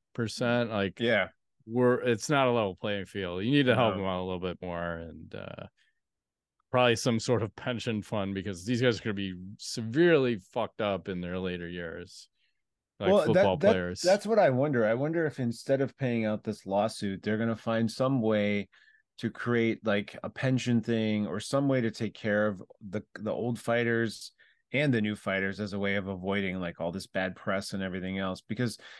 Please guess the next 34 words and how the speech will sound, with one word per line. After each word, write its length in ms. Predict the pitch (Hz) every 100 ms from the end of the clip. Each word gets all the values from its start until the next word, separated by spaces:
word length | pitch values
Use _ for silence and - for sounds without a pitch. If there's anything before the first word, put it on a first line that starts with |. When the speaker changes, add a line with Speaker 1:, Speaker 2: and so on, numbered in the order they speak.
| -
Speaker 2:
the 60 | 139
way 140 | 175
these 220 | 226 165
work 240 | 104 143 170
sometimes, 440 | 123 110 113 110
these 160 | 101 87
la-, 80 | 110 -
uh, 140 | 113 104
lawsuits, 520 | 113 123 139 110 98
like, 160 | 107 101 - 104
people 240 | - 135 123
can 160 | 101
settle, 540 | 95 - 120 98 - - -
you 120 | 107
know, 200 | 98 95
and, 180 | 98 107
and 180 | - 110
the 60 |
U 120 | 110 117
F 60 |
C 120 | 104 123
could 220 | - 107
settle 440 | - 135 135 113 -
as 180 | 113 110
a 80 |
whole 460 | 101 - 135 101 95
with 180 | 101 104
everyone 500 | 107 123 117 101 101
involved 640 | 95 92 110 98 69 - -
kind 200 | - 101 98
of 80 |
a 60 | 95
thing. 300 | - 98 98
Or, 500 | 95 147 135 92 104